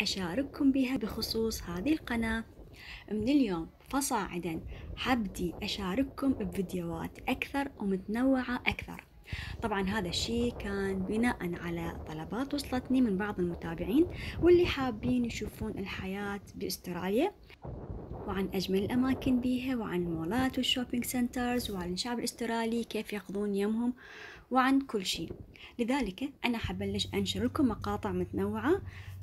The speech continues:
يعني حشيل كاميرتي وياي وين ما أروح وأصور لكم وأنشر لكم، حتى تفاجئون بأمور بحياتكم ما متخيليها. والشعب الأسترالي عادي يعني يسووها. حاخذكم وياي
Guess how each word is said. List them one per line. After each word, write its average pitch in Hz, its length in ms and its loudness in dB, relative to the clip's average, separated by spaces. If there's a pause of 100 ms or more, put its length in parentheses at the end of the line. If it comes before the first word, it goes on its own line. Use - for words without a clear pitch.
يعني 262 320 6
حشيل 269 380 4
كاميرتي 240 480 0
وياي 208 580 2
وين 254 260 6
ما 247 180 2
أروح 220 260 0
وأصور 208 460 0
لكم 311 280 4
وأنشر 185 380 2
لكم، 175 300 -4 (260)
حتى 233 180 -4
تفاجئون 214 520 4
بأمور 247 300 2
بحياتكم 285 600 0
ما 254 100 6
متخيليها. 190 800 -2
والشعب 202 300 -2
الأسترالي 196 460 -2
عادي 202 360 0
يعني 190 340 2
يسووها. 185 560 0 (420)
حاخذكم 240 540 0
وياي 185 480 2